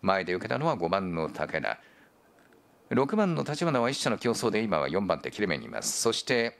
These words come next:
バック線から三コーナーかけて南関東ラインが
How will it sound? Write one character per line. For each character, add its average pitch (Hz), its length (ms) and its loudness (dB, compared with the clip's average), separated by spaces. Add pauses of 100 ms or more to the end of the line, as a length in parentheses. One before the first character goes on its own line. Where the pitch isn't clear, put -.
バ 98 140 2
ッ - 20 -12
ク - 60 -12
線 127 120 0
か 113 80 -4
ら 117 80 0
三 147 180 -4
コ - 120 -4
ー 147 40 2
ナ 127 100 4
ー - 20 0
か 117 120 -4
け 101 60 -10
て 123 120 2
南 123 260 -2
関 147 160 0
東 143 160 2
ラ 120 80 4
イ 101 60 0
ン 82 80 -2
が 69 280 -2